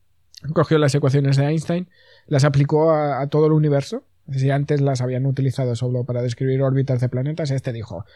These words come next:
"Pues lo voy, voy a poner aquí todo el universo y a ver qué pasa", ¿no? Y lo hizo y se dio cuenta de una cosa muy interesante. Eh, su conclusión fue que, mm,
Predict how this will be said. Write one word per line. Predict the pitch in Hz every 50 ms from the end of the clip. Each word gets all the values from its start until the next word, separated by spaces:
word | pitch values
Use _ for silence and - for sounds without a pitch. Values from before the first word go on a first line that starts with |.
| - - - - _ _
"Pues | - 147 139
lo | 151 170
voy, | 185 190 196 196 190
voy | 185 190 190 190
a | 185
poner | 190 180 175 175 175
aquí | 156 139 160 165 160
todo | 156 165 165 165 165
el | 165
universo | 170 156 160 160 175 190 - - 220 220 202
y | 160 143
a | 131
ver | 139 143
qué | 139 139 131
pasa", | 104 110 - - _ _ _ _ _ _ -
¿no? | 160 175 - _ _ - - - - - - _ _ _ _ _ _ _
Y | - 160 156 151 151 151 151 151 147 147 139
lo | 139 151
hizo | 185 214 - - 208 214
y | 202 175
se | - 156
dio | 151 156 151
cuenta | 170 165 165 175
de | 185
una | 180 170 151
cosa | 156 143 156
muy | 170 180 170
interesante. | 156 143 135 123 120 160 226 269 - 135 110 113 - _ _ - 185 139 131
Eh, | 127 123 123 123 123 120
su | 117 - 135
conclusión | - 135 131 127 143 143 135 - 151 151 147 147
fue | - - 160 151 160 170 165 -
que, | - 175 170 151 139 127 120
mm, | 117 110 104 101 101